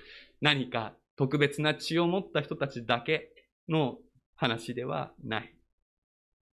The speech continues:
タマルと同様にもう一人、正妻ではなかった人が取り上げられます。ウリヤの妻と書かれているバテシバです。この人の名前がここに取り上げられるということも、また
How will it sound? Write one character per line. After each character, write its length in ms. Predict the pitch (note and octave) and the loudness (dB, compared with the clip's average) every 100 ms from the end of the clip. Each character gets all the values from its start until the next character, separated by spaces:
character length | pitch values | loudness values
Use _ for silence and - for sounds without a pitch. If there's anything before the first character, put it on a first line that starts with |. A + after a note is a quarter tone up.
| _ _ _ _ _ - - - - - - _ _ _ F3 _ _ _ _ _ _ _ _ _ - _ _ - | _ _ _ _ _ -14 -14 -16 -20 -20 -20 _ _ _ -20 _ _ _ _ _ _ _ _ _ -20 _ _ 2
タ 100 | G#3+ | 6
マ 120 | G3 | 6
ル 100 | E3+ | 4
と 140 | E3 | 2
同 200 | D3 E3+ | 6 8
様 220 | E3+ F3 F3 | 8 6 4
に 100 | F3+ | 4
も 180 | E3 | 4
う 20 | F#3 | 4
一 220 | - G3 | 4 4
人、 160 | B2+ - - _ _ - | 4 -4 -18 _ _ 4
正 220 | E3+ E3+ | 8 8
妻 220 | E3+ F3 | 8 6
で 120 | F#3 | 6
は 140 | F3 D3 | 6 6
な 120 | E3 | 6
か 140 | F3 | 4
っ 160 | E3+ - | 2 0
た 120 | B2+ | -2
人 220 | - B2+ | 0 -2
が 200 | B2 C#3 C3 | 2 4 4
取 140 | B2 | 4
り 60 | A#2+ | 4
上 80 | |
げ 100 | A#2+ | 6
ら 100 | A#2 | 4
れ 80 | A#2 | 2
ま 200 | A#2 A#2 | 2 -2
す。 220 | - - _ _ _ _ D3+ | -4 -12 _ _ _ _ 4
ウ 120 | E3+ | 6
リ 100 | E3 | 6
ヤ 100 | C3+ | 4
の 160 | A#2 | 2
妻 480 | A2 - F3+ F3+ - - - | -4 -4 0 2 0 -2 4
と 180 | D#3 C#3+ | 4 4
書 80 | A#2+ | 2
か 140 | B2+ | 4
れ 120 | A#2+ | 4
て 160 | A#2 G#2+ | 4 -2
い 100 | A2 | 2
る 260 | C3 A#2+ | 4 4
バ 140 | A2 A#2+ | 2 0
テ 120 | C3 | 2
シ 120 | C#3 | 2
バ 120 | B2+ | 2
で 100 | B2 | 2
す。 180 | A#2+ - _ _ _ _ _ _ _ _ _ _ _ - - _ _ - | 0 -8 _ _ _ _ _ _ _ _ _ _ _ -20 -20 _ _ -4
こ 120 | F3 | 2
の 120 | F3 | 4
人 120 | E3+ | 6
の 120 | D#3 D3 | 6 6
名 100 | C#3+ | 6
前 220 | D3+ D3+ | 6 4
が 100 | D3+ | 0
こ 80 | - | 0
こ 100 | D3 | 2
に 100 | D3 | 4
取 160 | D3+ C#3+ | 6 6
り 60 | |
上 80 | C#3 | 6
げ 120 | C#3+ | 4
ら 140 | C3+ C3 | 4 4
れ 140 | C3+ | 4
る 160 | C#3 C#3+ | 2 0
と 160 | C3+ | 2
い 60 | B2+ | 4
う 40 | |
こ 120 | B2 | 2
と 120 | A#2+ A#2 | -2 -2
も、 160 | A2+ | 0
ま 140 | A2+ A2+ | 0 2
た 320 | C3+ C3+ | 0 0